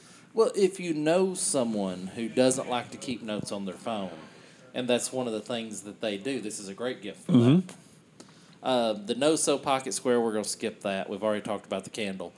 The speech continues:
Speaker 1: Book clock. Now, making clocks is easy.
Speaker 2: It is.
Speaker 1: You can go to Hobby Lobby or any of the craft stores and buy clock guts, or you can do like I do. You can buy 'em for, buy old clocks at yard sales for ten cents. And,
Speaker 2: And gut 'em.
Speaker 1: yeah, and gut it out of 'em.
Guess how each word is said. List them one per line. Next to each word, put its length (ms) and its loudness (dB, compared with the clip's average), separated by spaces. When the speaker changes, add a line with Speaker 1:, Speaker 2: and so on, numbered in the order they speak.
Speaker 1:
Book 280 6
clock. 600 0
Now, 320 0
making 480 -2
clocks 720 -2
is 180 -2
easy. 320 -6
Speaker 2:
It 120 8
is. 380 8
Speaker 1:
You 80 0
can 180 -4
go 280 0
to 340 -2
Hobby 340 -2
Lobby 580 -2
or 140 -4
any 240 -2
of 80 0
the 80 -8
craft 340 -4
stores 380 -6
and 100 -10
buy 260 -2
clock 520 -6
guts, 380 -4
or 160 0
you 80 -4
can 80 -8
do 120 -2
like 200 0
I 160 0
do. 160 -6
You 180 -6
can 100 -10
buy 200 -6
'em 100 -10
for, 140 -16
buy 300 -4
old 260 -4
clocks 340 -4
at 80 -12
yard 300 -6
sales 240 -6
for 100 -16
ten 240 -12
cents. 400 -8
And, 80 0
Speaker 2:
And 220 8
gut 180 8
'em. 200 2
Speaker 1:
yeah, 160 0
and 200 -6
gut 180 0
it 120 -4
out 240 -2
of 180 -10
'em. 100 -18